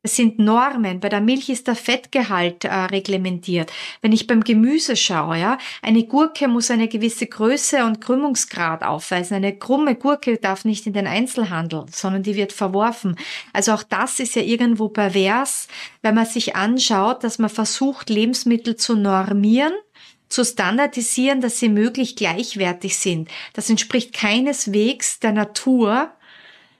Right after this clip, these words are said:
äh, dem natürlichen Gedanken, weil nichts in der Natur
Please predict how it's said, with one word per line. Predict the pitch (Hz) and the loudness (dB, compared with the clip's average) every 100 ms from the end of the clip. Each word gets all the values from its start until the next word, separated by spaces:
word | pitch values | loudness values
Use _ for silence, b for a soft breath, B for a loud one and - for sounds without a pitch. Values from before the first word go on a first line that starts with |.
| - | -4
äh, | 214 220 214 | 2 2 2
dem | 233 | 4
natürlichen | 226 220 247 262 254 - | 2 2 0 2 2 2
Gedanken, | 220 214 185 208 - - 233 311 _ B B B | 0 0 -2 -2 -4 2 2 2 _ B B B
weil | 208 214 | -2 4
nichts | 220 247 311 - - - | 6 6 4 -2 -10 -6
in | - 220 | 0 0
der | 208 | 2
Natur | 196 196 254 226 185 175 | 0 -4 0 2 2 -2